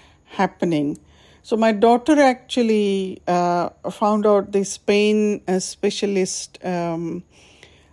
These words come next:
uh, psychologist, uh, or counselor, I should say, uh, who knew how to help me. And her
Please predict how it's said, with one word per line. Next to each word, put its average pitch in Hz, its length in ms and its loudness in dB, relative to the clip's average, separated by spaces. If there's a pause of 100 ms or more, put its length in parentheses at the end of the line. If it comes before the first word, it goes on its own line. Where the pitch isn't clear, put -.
(140)
uh, 180 200 0
psychologist, 208 880 2
uh, 185 240 4
or 190 180 4
counselor, 208 640 2
I 170 100 -2
should 170 220 -10
say, 160 360 -8 (120)
uh, 180 220 -4 (200)
who 226 600 -4 (120)
knew 240 640 0
how 196 180 -2
to 196 140 -4
help 175 280 -6 (120)
me. 160 300 -12 (1200)
And 202 540 -2 (140)
her 285 640 2